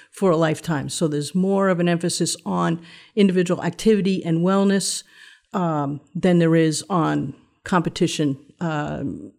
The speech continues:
the activities that we will typically do in a really good physical education curriculum now will be more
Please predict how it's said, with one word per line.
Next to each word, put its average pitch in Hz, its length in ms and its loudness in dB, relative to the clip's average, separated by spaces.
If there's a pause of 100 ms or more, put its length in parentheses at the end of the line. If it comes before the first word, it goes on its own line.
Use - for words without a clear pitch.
the 170 200 2
activities 214 480 0
that 185 160 2
we 180 180 2
will 165 200 -2
typically 170 440 0
do 170 280 2
in 170 180 -2
a 156 80 -2
really 165 240 2
good 185 360 2 (220)
physical 175 280 0
education 156 440 -2
curriculum 185 480 -4
now 180 220 0
will 175 180 0
be 165 180 -2
more 175 380 0